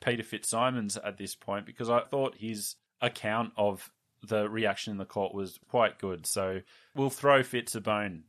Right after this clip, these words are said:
in this instance. "Ken Arthursson's knuckles were white, so tightly were his fingers intertwined.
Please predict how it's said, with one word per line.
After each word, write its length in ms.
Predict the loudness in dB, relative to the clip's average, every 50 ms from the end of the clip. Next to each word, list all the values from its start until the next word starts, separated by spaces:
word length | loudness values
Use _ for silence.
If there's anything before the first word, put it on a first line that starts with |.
| _ _ -8
in 80 | -6 -4
this 200 | -4 -4 -4 -6
instance. 560 | -6 -6 -8 -8 -8 -8 -10 -10 -12 -14 -14 _ _ _ _ _ _ _ _ _ _ _ _ _
"Ken 180 | -2 0 2 4
Arthursson's 520 | 6 6 6 4 2 -2 -2 -2 -2 0 2
knuckles 340 | 2 0 0 0 -4 -6 -4
were 80 | -4 0
white, 380 | 4 6 6 6 6 4 0
so 220 | -2 0 2 2 0
tightly 380 | 0 2 2 2 2 2 0
were 140 | -2 0 0
his 120 | 0 -2
fingers 360 | -4 -6 -6 -4 -4 -4 -4 -4
intertwined. 760 | -6 -6 -8 -10 -12 -10 -6 -4 -4 -4 -4 -6 -8 -12